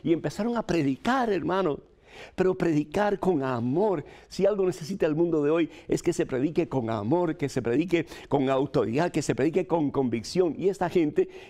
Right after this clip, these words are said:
que estaban todos aplastados y caídos, que aún estaban a puertas cerradas,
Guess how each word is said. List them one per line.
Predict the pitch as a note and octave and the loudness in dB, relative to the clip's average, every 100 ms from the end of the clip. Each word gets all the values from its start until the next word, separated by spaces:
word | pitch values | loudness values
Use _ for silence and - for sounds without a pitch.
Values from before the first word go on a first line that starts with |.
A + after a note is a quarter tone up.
| - | -4
que | C3 | 0
estaban | D3+ F3+ F3 | 2 0 2
todos | E3 F#3 | 0 0
aplastados | D3+ - A2+ A2 - D3 E3+ E3 | -4 -2 -4 -4 -2 0 2 0
y | C#3+ | 0
caídos, | A2 C#3 E3+ D#3+ | 2 2 2 0
que | C3 | -2
aún | A#2+ F3 G#3 | 0 2 0
estaban | D3 E3 F#3 | -2 0 0
a | D3+ | -2
puertas | - F3+ - F#3+ | -4 -4 -2 -2
cerradas, | C#3 A#2 C3+ D3+ F#3 | -4 0 2 2 0